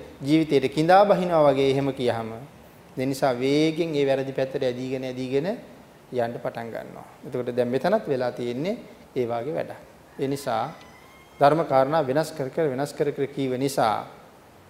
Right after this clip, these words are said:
ඔහුට යන්න සිද්ධ වුණා අවීචියට.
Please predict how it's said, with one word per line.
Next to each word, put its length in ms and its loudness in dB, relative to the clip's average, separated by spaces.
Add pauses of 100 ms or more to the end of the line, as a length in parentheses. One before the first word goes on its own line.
(200)
ඔහුට 240 6
යන්න 260 0
සිද්ධ 280 -8
වුණා 340 -4 (600)
අවීචියට. 540 -8